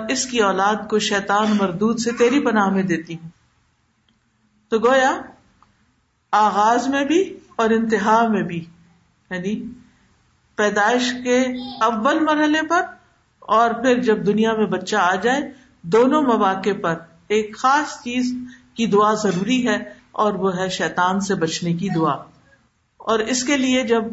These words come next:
ولادت کا وقت قریب ہو، ماں پینز لے رہی ہو، ہاسپٹل جا چکی ہو، تو بھی اللہ کا ذکر کرنا نہ بھولے،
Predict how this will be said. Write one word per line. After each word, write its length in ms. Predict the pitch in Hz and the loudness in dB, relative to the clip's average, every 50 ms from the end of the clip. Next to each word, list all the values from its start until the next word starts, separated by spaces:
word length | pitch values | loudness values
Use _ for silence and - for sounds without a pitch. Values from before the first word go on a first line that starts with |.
| - - - 180 | -12 -14 -12 -8
ولادت 560 | 165 185 190 190 185 190 185 220 220 220 - | -6 -2 0 0 0 0 0 0 -2 -2 -2
کا 60 | 202 | -2
وقت 280 | 175 196 208 202 - - | -2 -2 -4 -4 -4 -4
قریب 380 | 185 170 190 220 214 180 190 | -2 -2 -2 -4 -6 -6 -6
ہو، 160 | 196 185 180 185 - - _ _ _ _ - | -6 -6 -6 -8 -12 -18 _ _ _ _ -12
ماں 300 | 180 185 185 190 196 196 | -6 -2 0 2 2 2
پینز 380 | 196 196 196 202 208 208 208 180 | 0 0 0 2 2 2 2 0
لے 220 | 185 180 185 185 | 0 0 0 0
رہی 240 | 190 190 190 180 170 | 0 -2 -2 -2 -4
ہو، 180 | 175 170 170 170 - - _ _ _ _ _ _ _ _ _ _ - | -4 -4 -4 -6 -10 -18 _ _ _ _ _ _ _ _ _ _ -4
ہاسپٹل 460 | 202 190 - - 220 208 226 220 208 | -4 -4 -2 -4 -4 -2 0 0 0
جا 180 | 202 185 180 | 0 0 0
چکی 340 | 180 175 - 190 - 202 196 | -2 -4 -8 -12 -10 -10 -10
ہو، 200 | 170 175 170 165 165 165 - - _ _ _ _ _ _ _ _ - | -8 -6 -6 -6 -8 -10 -14 -20 _ _ _ _ _ _ _ _ 0
تو 140 | 240 240 | 2 2
بھی 180 | 240 254 269 247 233 | 2 2 -2 -2 -2
اللہ 200 | 214 196 208 240 254 254 254 | 0 0 2 2 2 2 2
کا 60 | 233 | 2
ذکر 300 | - 196 - - 214 214 | 2 0 0 0 0 0
کرنا 280 | - 202 196 196 190 | -2 -4 -4 -2 -4
نہ 200 | 185 190 190 180 | -4 -2 -4 -2
بھولے، 220 | 190 196 170 160 | -2 -2 -2 -2